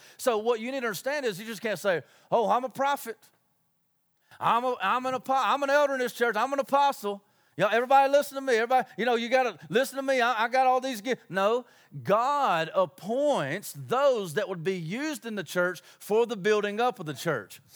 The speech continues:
So we look at Ephesians, let's go back now, Ephesians four, and we say, "He gave gifts to men, he gave the apostles." Now, what we need to do at this point is we need to talk a little bit about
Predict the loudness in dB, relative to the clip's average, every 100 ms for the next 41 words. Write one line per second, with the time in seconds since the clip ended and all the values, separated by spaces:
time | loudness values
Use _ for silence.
0 | -20 -2 2 2 2 -2 -2 -6 -4 -4
1 | -4 -6 -8 -6 -2 -2 0 0 -2 -2
2 | -4 -6 -8 -4 -2 0 -2 -2 -8 -8
3 | -4 0 0 -2 -6 -4 0 -2 0 0
4 | 0 -2 -6 -4 -4 -2 0 0 -2 -8
5 | -6 -4 -4 -6 -8 -4 -4 -4 -8 _
6 | -4 -4 -4 0 2 2 -2 -4 -2 -2
7 | -4 -4 -2 -4 -8 -16 -18 -20 _ -6
8 | -2 -2 -6 _ _ _ _ _ _ -20
9 | _ -20 -20 _ _ 2 4 2 0 -4
10 | -4 -2 0 0 -4 -4 -6 -4 -4 -4
11 | -4 -2 -2 -4 -4 -2 -2 -2 0 0
12 | 0 0 0 0 0 0 -2